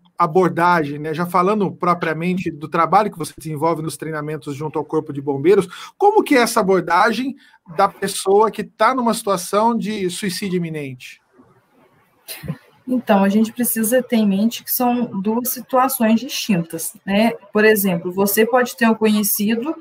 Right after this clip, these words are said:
Speaker 2: que aponta sinais de uma ideação suicida, de um planejamento.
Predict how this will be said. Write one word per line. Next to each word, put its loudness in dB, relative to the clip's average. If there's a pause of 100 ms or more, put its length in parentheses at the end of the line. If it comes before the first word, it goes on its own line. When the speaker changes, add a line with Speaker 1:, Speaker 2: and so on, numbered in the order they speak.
(100)
Speaker 2:
que 0
aponta 2
sinais 2 (340)
de 2
uma 6
ideação 2
suicida, 0
de -2
um 0
planejamento. 0